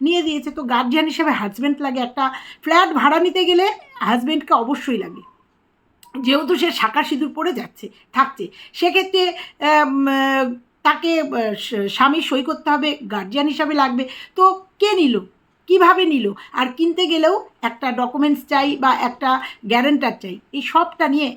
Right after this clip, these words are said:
আজকে তোমাদের কাছে অনেকটা পরিষ্কার করে দেবো, পরিষ্কার করে দেবো টিনুর ভিডিওর থেকে ভিডিও। টিনু খাট কিনতে গেছে আজকে, কেন খাট কিনতে গেল? ও তো রিকভারির সময় খাট, শোকেস সব নিয়ে গেছে, সেগুলো কোথায়? সবটা নিয়ে আজকের ভিডিও নিশ্চয়ই ভালো লাগবে।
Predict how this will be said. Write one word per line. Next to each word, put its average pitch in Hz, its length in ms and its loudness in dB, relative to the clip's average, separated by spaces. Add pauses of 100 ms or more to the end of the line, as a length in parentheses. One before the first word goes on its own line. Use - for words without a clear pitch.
(120)
আজকে 311 260 -2
তোমাদের 339 340 0
কাছে 349 180 0
অনেকটা 294 400 -2
পরিষ্কার 247 440 -10
করে 247 180 -6
দেবো, 190 220 -10 (540)
পরিষ্কার 359 460 2
করে 349 200 0
দেবো 349 220 2
টিনুর 381 520 4
ভিডিওর 320 420 6
থেকে 359 240 0
ভিডিও। 262 400 2 (280)
টিনু 415 200 4
খাট 359 360 2
কিনতে 381 240 0
গেছে 370 240 2
আজকে, - 360 -6 (200)
কেন 330 220 0
খাট - 260 -2
কিনতে 240 260 -4
গেল? 202 160 -4
ও 302 140 -8
তো 330 100 -4
রিকভারির 339 400 4
সময় 320 280 0
খাট, 320 680 2
শোকেস 349 320 -2
সব 392 220 4
নিয়ে 370 180 0
গেছে, 277 220 0
সেগুলো 285 360 0
কোথায়? 226 340 -6 (220)
সবটা 311 380 2
নিয়ে 381 140 0
আজকের 339 420 0
ভিডিও 226 300 2 (260)
নিশ্চয়ই 403 420 0
ভালো 370 220 6
লাগবে। 311 420 2